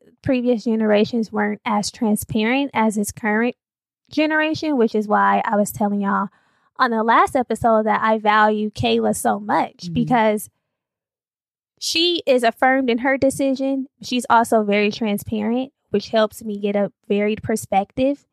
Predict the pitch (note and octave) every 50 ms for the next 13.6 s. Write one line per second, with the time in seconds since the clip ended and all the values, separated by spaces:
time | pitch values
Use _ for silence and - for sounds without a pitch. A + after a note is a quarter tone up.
0 | _ _ _ _ _ _ - A#3+ A#3 A3 G#3 G#3 G#3+ - A3+ - G#3+ G#3+ - A#3
1 | A3 G#3 G#3 - - A3 G#3 G3+ G#3 G#3 G#3+ G3+ G3 G3+ G3+ G3 - _ - D4+
2 | F#4+ G4+ G4+ F#4 F4+ F4 F4 - - E4 E4 D#4+ D4+ D#4+ C#4+ A3 - - A3+ A3+
3 | C4 B3+ - D3+ D3 F#4+ F#4 - F4 E4 D4+ D4 - - D#4+ D#4 C#4 A#3+ G3+ F3+
4 | - - D4+ C#4+ - C4 A#3 G#3+ G#3+ A3 F#3 E3 D#3 F#3 - _ _ _ _ _
5 | _ _ _ D#3+ F#3 G3+ G#3 A#3 A#3+ - E3 D#3+ E3+ E3 D#3+ D#4 D#4 C#4 D#4 D#4+
6 | D#4 D#4 D4 - B3 B3 B3+ D#3+ D#3 C#3 - - C4 D#4+ E4 F#4 - F4 E4+ E4
7 | D4 C#4+ C4+ D4+ C#4+ - D#4+ C#4 C4+ C4+ _ - E4 D#4 E4 E4 E4 E4 D#4+ D#4+
8 | D#4 D#4 _ _ _ _ _ _ _ _ - D#4 D#4 D#4 D#4 D4+ D#4 D4+ D4+ D#4
9 | D4 C4 A#3+ B3+ D4+ D4 F#4 F#4+ F#4 F4+ F#4 F4+ - D4+ C#4+ D4 - - - _
10 | - F4+ G4 F4+ E4+ D#4+ D#4 C4+ C4 B3 B3 A#3+ A3+ A3+ G#3+ A3 A#3+ A3+ A3 A3
11 | A3 G#3+ G#3+ G#3 G#3 A3 - - G3 - - - - - - _ _ _ _ _
12 | _ _ _ _ _ G#4 G4 - G4+ G4+ G4 F#4+ F#4 F4+ F4+ F4+ C4+ F#4 E4+ E4
13 | E4+ E4+ E4+ - F4 D#4 F#4+ C5+ D5 - A4